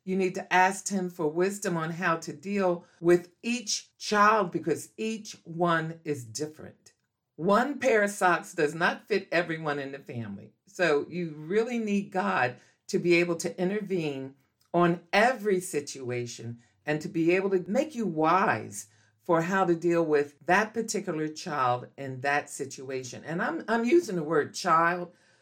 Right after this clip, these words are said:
but I'm talking about adult children as well, because as a parent, you never stop parenting. And then lastly, be a parent where you love your spouse.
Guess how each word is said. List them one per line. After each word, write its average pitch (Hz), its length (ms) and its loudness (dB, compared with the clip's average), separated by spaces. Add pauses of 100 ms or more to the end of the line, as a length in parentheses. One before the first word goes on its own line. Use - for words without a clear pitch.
(200)
but 190 360 4
I'm 180 160 2
talking 277 320 -4
about 156 260 2
adult 156 340 0
children 123 460 -4
as 113 180 -6
well, 135 400 -2
because 156 520 -8 (300)
as 233 220 4
a 220 80 4
parent, 196 500 0
you 165 120 0
never 156 260 -2
stop 131 440 -8
parenting. 107 440 -12 (880)
And 196 120 6
then 196 280 4
lastly, 180 560 2
be 254 200 -4
a 240 80 2
parent 151 640 -6 (260)
where 156 580 0
you 202 160 -4
love 170 720 2 (200)
your 151 200 -6
spouse. 131 800 -8